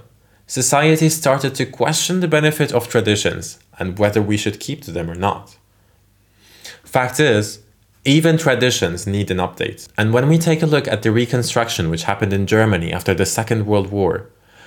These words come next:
we see that rubble women helped clear and reconstruct the bombed cities.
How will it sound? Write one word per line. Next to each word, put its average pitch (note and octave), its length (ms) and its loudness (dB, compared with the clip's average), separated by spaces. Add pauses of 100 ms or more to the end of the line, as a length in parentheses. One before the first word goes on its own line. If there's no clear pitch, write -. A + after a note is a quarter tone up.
(260)
we A#2+ 160 2
see C#3 320 2
that A2+ 320 0
rubble A#2+ 480 2
women A#2 320 2
helped A#2+ 420 -2
clear A#2+ 280 -2
and F#2 200 -2
reconstruct C3 720 -2
the G#2+ 80 -4
bombed G#2 400 0
cities. E2+ 600 -6